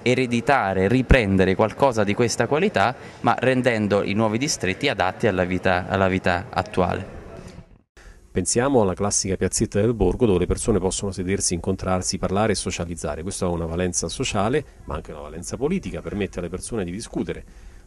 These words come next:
Speaker 2: La piazza contemporanea di una grande città, di un grande inurbamento, chiaramente non è più una piazza, è, come dice Auger,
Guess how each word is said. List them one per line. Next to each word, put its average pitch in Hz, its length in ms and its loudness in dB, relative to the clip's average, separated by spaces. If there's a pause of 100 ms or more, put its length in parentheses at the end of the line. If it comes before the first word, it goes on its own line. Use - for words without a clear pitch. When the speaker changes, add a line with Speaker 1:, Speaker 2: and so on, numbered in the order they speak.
Speaker 2:
La 95 120 -8
piazza 127 500 -4
contemporanea 104 680 -4
di 73 80 -8
una 76 80 -10
grande 90 320 -6
città, - 360 -8
di 73 40 -10
un 76 60 -10
grande 90 260 -6
inurbamento, 127 540 -2
chiaramente 98 520 -2 (280)
non 87 160 -2
è 82 60 -2
più - 180 2
una 90 100 6
piazza, - 520 -4
è, 85 380 -2
come 82 300 -6
dice 82 520 -6
Auger, 95 460 0